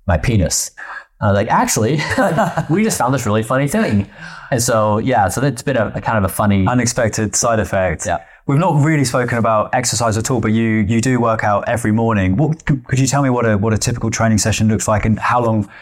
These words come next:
Speaker 2: you train and, and what you're focusing on?
Speaker 1: I try to flex and stretch every muscle, muscle in my body.
Speaker 2: And that'll be every day?
Speaker 1: Every day.
Speaker 2: Okay.
Speaker 1: Yeah, I just feel like it, it readies me for the day.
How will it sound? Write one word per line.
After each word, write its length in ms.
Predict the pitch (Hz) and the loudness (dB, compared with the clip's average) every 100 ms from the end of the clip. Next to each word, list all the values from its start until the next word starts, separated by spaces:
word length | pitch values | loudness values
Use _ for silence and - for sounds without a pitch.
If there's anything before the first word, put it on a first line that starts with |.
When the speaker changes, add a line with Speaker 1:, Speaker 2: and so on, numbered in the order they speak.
| - | -4
Speaker 2:
you 100 | 160 | -2
train 300 | 160 127 117 | 0 0 0
and, 120 | 113 90 | 0 0
and 200 | 117 110 | 0 2
what 160 | 107 | 2
you're 100 | 104 | 0
focusing 540 | 92 113 113 101 - - | 0 0 0 -2 0 -2
on? 340 | - 123 170 - - | -2 -2 -4 -6 -4
Speaker 1:
I 80 | |
try 220 | 117 143 135 | -2 0 0
to 140 | - | -2
flex 800 | - - 123 156 - - - - _ _ _ | -4 -4 -2 -2 -2 -6 -6 -10 _ _ _
and 120 | 110 101 | -2 0
stretch 680 | - - 107 98 - - - | -2 -2 0 0 -2 -8 -6
every 180 | 120 107 | -2 0
muscle, 300 | 95 92 - | 2 0 -2
muscle 380 | 101 98 - - | 0 0 0 -2
in 60 | 85 | -2
my 100 | 73 | 0
body. 300 | - - - _ - | -2 -6 -12 _ -2
Speaker 2:
And 140 | 127 | 0
that'll 100 | 131 | 2
be 140 | 117 | 0
every 160 | 117 110 | 0 0
day? 260 | 107 92 95 - | 0 0 -4 -4
Speaker 1:
Every 200 | 101 85 | -2 0
day. 120 | 67 | -2
Speaker 2:
Okay. 380 | - 104 98 92 92 | -2 0 0 -2 -4
Speaker 1:
Yeah, 260 | 98 92 95 | -2 0 2
I 100 | 117 | 2
just 300 | 156 - - | 0 -4 -8
feel 640 | - 151 151 147 139 123 | -4 -2 0 0 -2 -4
like 120 | 120 113 | -8 -4
it, 220 | 110 107 | -4 -2
it 280 | 120 107 101 | -2 -2 0
readies 380 | 98 131 127 | 0 0 0
me 100 | 131 120 | 0 0
for 100 | 107 | 0
the 80 | |
day. 480 | 98 98 92 90 - | 0 0 0 -2 -6